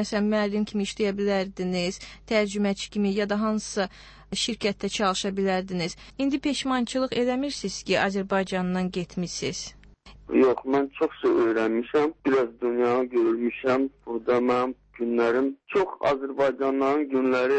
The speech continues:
Speaker 2: elə belə keçir burada. Amma mənim yox, mən həm oxumuşam da, həm də işləmişəm də, həm də elə Belçikalarla, Avropanın cəmaatı ilə, yəni görüşmüşəm, çox danışmışam, çox kulturalarla tanış olmuşam burada.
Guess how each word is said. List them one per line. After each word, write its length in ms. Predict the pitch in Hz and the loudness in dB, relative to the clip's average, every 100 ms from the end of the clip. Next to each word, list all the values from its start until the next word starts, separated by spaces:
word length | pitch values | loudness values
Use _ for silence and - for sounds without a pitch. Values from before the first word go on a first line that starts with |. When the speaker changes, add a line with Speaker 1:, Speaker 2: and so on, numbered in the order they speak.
| 131 | 2
Speaker 2:
elə 140 | 127 120 | 0 2
belə 180 | 120 120 | 2 2
keçir 400 | - 101 - 98 | -2 -16 -16 -16
burada. 320 | 101 101 113 135 160 - | -10 -2 0 2 0 -2
Amma 200 | 117 120 123 | 2 2 2
mənim 320 | 127 135 135 123 | 2 2 0 2
yox, 320 | 117 110 - 107 | 2 2 -2 -4
mən 540 | 113 123 123 117 113 123 | 2 2 2 2 0 2
həm 160 | 120 113 120 | 0 2 -2
oxumuşam 640 | 113 117 123 - 139 139 127 | -2 0 0 2 2 2 2
da, 120 | 139 135 120 | 2 2 0
həm 160 | 110 104 | 0 0
də 100 | - - 127 | 0 0 -6
işləmişəm 720 | - - 113 123 127 147 139 139 | -6 0 2 2 2 2 2 2
də, 100 | 139 143 139 135 | 2 2 2 0
həm 160 | 123 120 113 | 0 0 2
də 100 | 113 107 110 - 90 120 | 4 2 -4 -4 2 4
elə 180 | 117 113 | 2 2
Belçikalarla, 800 | 123 123 127 - 127 127 123 123 123 123 123 _ _ | 0 0 -2 0 2 2 2 2 2 0 -2 _ _
Avropanın 600 | - 117 127 127 120 117 107 | 0 2 2 0 0 0 2
cəmaatı 540 | 110 110 110 - 120 | 0 2 0 0 0
ilə, 180 | 117 120 117 113 | 2 2 2 2
yəni 180 | 110 110 101 | 2 0 2
görüşmüşəm, 840 | 117 110 - 117 110 117 110 107 - | 2 2 -2 -4 0 0 0 -2 -2
çox 140 | 113 107 | -2 0
danışmışam, 680 | 117 107 - 113 110 113 107 - _ | 0 -2 -2 -4 -2 -2 -2 -4 _
çox 180 | - 131 - - | 0 0 -2 -16
kulturalarla 1000 | _ 127 117 - 131 123 123 120 120 117 - - | _ -4 -4 0 2 2 2 0 0 0 -2 -2
tanış 320 | 123 120 - | -2 -2 0
olmuşam 600 | 120 120 113 - 110 110 | 0 2 -2 0 0 2
burada. 260 | 107 113 | 0 2